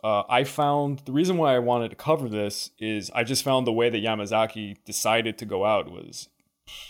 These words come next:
it, I mean, you could, you could say it was in line with The Last Samurai. Like, he decided to end it all with a large banzai charge into just,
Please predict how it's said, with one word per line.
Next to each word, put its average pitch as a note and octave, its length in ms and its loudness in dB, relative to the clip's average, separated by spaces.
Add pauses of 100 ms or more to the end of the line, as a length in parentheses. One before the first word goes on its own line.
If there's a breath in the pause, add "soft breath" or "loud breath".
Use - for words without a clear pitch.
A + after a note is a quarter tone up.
(420 loud breath)
it, G2 220 -4
I A2 80 -4
mean, A2 300 -4 (580 soft breath)
you C3+ 120 0
could, C3+ 280 -4
you C#3 120 0
could C3+ 120 -2
say D3 240 4
it C3 40 4
was A#2+ 200 0
in A#2+ 140 -2
line A#2 320 2
with G#2 160 -4
The G2 100 -8
Last F#2+ 260 0
Samurai. G#2 520 -4
Like, - 240 -14
he A2 420 -8
decided A#2+ 520 2
to - 180 -8
end B2+ 180 2
it A#2 100 0
all A2+ 220 4
with G#2+ 80 -2
a G#2 60 0
large A2 420 0
banzai A#2+ 360 0
charge A#2+ 340 0
into F#2+ 300 -10
just, - 520 -16